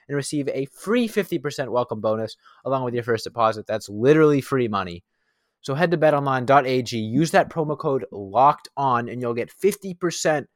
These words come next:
welcome bonus along with your first deposit. That's bet online dot A G, your online sportsbook experts.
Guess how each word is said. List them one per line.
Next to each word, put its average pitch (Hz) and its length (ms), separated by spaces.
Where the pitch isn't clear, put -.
welcome 135 340
bonus 117 400
along 110 420
with 120 220
your 120 160
first 110 240
deposit. 98 400
That's 113 160
bet 123 160
online 110 300
dot 117 240
A 107 120
G, 95 300
your 117 260
online 101 560
sportsbook 101 540
experts. 156 720